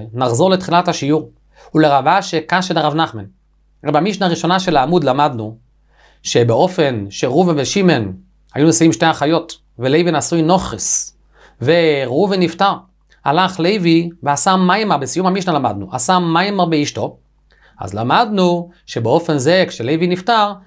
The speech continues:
אז שמעון לא יכול לייבם את האישה הנוכרית, כי צורס אחויס אשתוי במימה. משמע דייק רב נחמן בגימורה שלמדנו אחרי המשנה, שאילו לוי לא היה עושה במימה, ולוי היה נשאר רק עם אשתו, עכשיו הוא נפטר בלי ילדים,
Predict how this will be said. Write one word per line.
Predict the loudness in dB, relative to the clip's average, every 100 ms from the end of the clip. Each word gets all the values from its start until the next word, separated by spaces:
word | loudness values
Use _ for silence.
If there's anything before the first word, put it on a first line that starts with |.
| _
אז | -10
שמעון | -4 0 2
לא | 4
יכול | 4 4 2 2 2
לייבם | 2 2 2 0 2
את | 2 2
האישה | 2 0 0
הנוכרית, | 0 0 -2 -2 -4 -4 -8 _ _ _ _ -2
כי | 0
צורס | 2 2 2 4 2 0 -2 -6
אחויס | -6 -2 0 2 0
אשתוי | -2 0 2 2 0 0
במימה. | 2 2 2 0 -2 -6 _ _ _ _
משמע | 0 0 0 0 0
דייק | 2 0 0
רב | 0
נחמן | 0 0 0 0
בגימורה | 2 2 2 2
שלמדנו | 2 2 0 0 -2
אחרי | -2 0
המשנה, | 0 -2 -6 -8 -10 _ _ _ _
שאילו | -2 0 4 4
לוי | 6 4 4
לא | 4
היה | 4 2
עושה | 0 -2
במימה, | -2 0 2 0 -2 -6 -8 -18 _ _ _ _ _
ולוי | 0 4 4 4 2 4
היה | 4
נשאר | 2 0 2 2
רק | 0
עם | 0
אשתו, | -2 -2 -2 -4 -8 -4
עכשיו | 0 2 0
הוא |
נפטר | 0 -4 0 2 2
בלי | 0
ילדים, | 0 0 0 -4